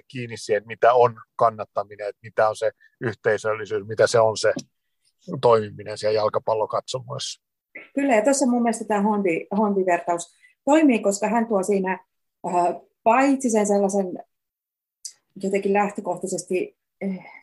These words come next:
Speaker 2: vähän niin kuin semmoinen mennyttä maailmaa etsimässä myös, koska nämä on molemmat kirjoitettu murroskohdassa, ja siinä kun sun kirjassa paljon positiivista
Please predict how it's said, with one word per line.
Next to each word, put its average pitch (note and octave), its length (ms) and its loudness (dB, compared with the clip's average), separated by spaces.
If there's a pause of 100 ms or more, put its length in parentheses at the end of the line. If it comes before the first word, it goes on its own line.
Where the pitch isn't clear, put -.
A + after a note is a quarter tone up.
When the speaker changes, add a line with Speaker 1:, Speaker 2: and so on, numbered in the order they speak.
(680)
Speaker 2:
vähän D#4 100 4
niin E4 80 4
kuin C#4+ 80 4
semmoinen A3+ 260 4
mennyttä G#3 400 2
maailmaa F#3 340 0
etsimässä G#3 540 0
myös, A3 240 2
koska F#3 220 -8
nämä F#3+ 100 -2
on G3+ 60 0
molemmat A3+ 340 0
kirjoitettu F3 680 -6 (360)
murroskohdassa, E3+ 920 -2
ja E3+ 200 -6
siinä F3+ 300 -4
kun E3+ 200 -6 (1400)
sun C4 160 2
kirjassa G3+ 680 2 (180)
paljon G3+ 260 4
positiivista A#3+ 840 2